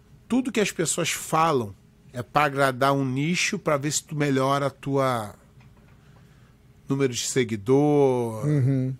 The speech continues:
Speaker 1: É isso. Então você fala pra uma bolha que você quer agradar. Sempre. E eu vi um comentarista de futebol falando assim, ó.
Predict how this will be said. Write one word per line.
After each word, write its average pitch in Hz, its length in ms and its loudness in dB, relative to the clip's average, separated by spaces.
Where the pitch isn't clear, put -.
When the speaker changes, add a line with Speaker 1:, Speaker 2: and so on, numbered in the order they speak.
Speaker 1:
É 131 160 -4
isso. 110 300 -4
Então 147 160 -4
você 175 180 0
fala 202 680 4
pra - 220 -2
uma 180 160 4
bolha 165 520 2
que - 120 -10
você 156 260 2
quer - 160 0
agradar. 156 600 -2
Sempre. - 520 2
E 160 120 0
eu 214 140 8
vi 190 140 0
um 202 60 0
comentarista 180 560 0
de 156 60 -6
futebol 147 580 0
falando 151 340 -4
assim, 143 300 -6
ó. 107 140 -6